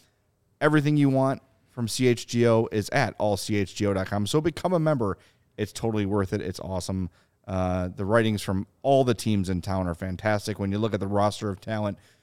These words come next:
we have assembled here, not just on the Blackhawks beat, but on all the beats, if you're a Chicago sports fan, an all C H G O dot com membership is an absolute no-brainer. So jump in there,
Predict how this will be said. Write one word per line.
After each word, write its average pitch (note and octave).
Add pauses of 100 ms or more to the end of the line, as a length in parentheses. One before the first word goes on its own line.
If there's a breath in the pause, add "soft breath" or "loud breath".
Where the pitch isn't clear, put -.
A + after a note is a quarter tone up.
(160 soft breath)
we A#2+
have A#2
assembled G#2
here, G2
not A2+
just G2+
on G#2+
the F#2+
Blackhawks G2+
beat, G#2
but F#2
on F#2
all C3
the A#2+
beats, F#2+ (380 soft breath)
if G2
you're C#3+
a -
Chicago A#2
sports A2
fan, A2
an G#2
all G#2
C G#2+
H G2+
G G#2
O F#2+ (480 soft breath)
dot G2
com F#2+
membership F#2
is G2+
an F#2+
absolute F#2+
no-brainer. F#2
So F#2+
jump C#3
in B2+
there, A#2